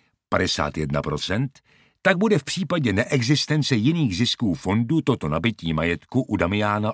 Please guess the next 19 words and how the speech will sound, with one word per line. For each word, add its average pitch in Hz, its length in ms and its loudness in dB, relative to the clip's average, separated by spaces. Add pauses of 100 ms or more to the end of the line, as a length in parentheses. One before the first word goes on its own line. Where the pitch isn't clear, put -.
osvobozeno 143 760 0 (220)
od 127 120 4
daně 117 320 4
z - 80 -4
příjmu. 76 420 -4 (1080)
V - 40 -12
budoucnu 202 520 4
se 101 140 2
však 110 240 0
dále 123 300 2
předpokládá, 76 840 -2 (260)
že 98 220 2
fond 196 340 4
bude 117 240 2
díky 139 320 0
inkasovaným 147 840 0
dividendám 107 800 2 (180)
generovat 131 640 2
zisk. 90 400 -2